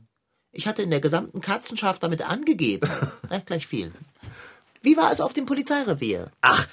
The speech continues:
Speaker 2: da war es super, Dicker. Das Mädchen, dem das Fahrrad gehört, hat sich so gefreut, dass ich ihr
Speaker 1: Ah.
Speaker 2: Rad verbessert habe. Sie hat versprochen,
Speaker 1: Hm.
Speaker 2: mir dafür das Hüpfen mit dem Trialbike beizubringen.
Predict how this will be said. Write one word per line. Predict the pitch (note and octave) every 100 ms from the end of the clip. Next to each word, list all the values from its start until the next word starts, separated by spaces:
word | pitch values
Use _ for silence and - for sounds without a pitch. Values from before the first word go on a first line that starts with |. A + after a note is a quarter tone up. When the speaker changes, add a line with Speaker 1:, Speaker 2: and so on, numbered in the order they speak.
| - -
Speaker 2:
da | A2
war | C#3+
es | C#3 -
super, | F3+ B3 A#3
Dicker. | C3+ A#2+ F2+ D#2+ - _ _ _ - - -
Das | C3 C#3
Mädchen, | D3+ F#3+ F#3+
dem | D#3+
das | D3+
Fahrrad | D3 C#3+ D3
gehört, | B2 B2 G3+
hat | D3+
sich | C3+ G2+
so | D#3+
gefreut, | G#3 - D#3 -
dass | D3
ich | C3+
ihr | B2 F#2+
Speaker 1:
Ah. |
Speaker 2:
Rad | F#3+
verbessert | - B2+ G#2 G2+
habe. | F#2 F2+ A#2+ C#3+ - - -
Sie | C3+
hat | C#3+
versprochen, | D#3+ D3+ G3 A#3
Speaker 1:
Hm. |
Speaker 2:
mir | F3+
dafür | C#3+ D#3+ C4
das | D3 -
Hüpfen | B3 - A3+
mit | E3
dem | C#3+ C3
Trialbike | C#3+ G3+ D3 A2+ -
beizubringen. | G#2 - A2 G2 E2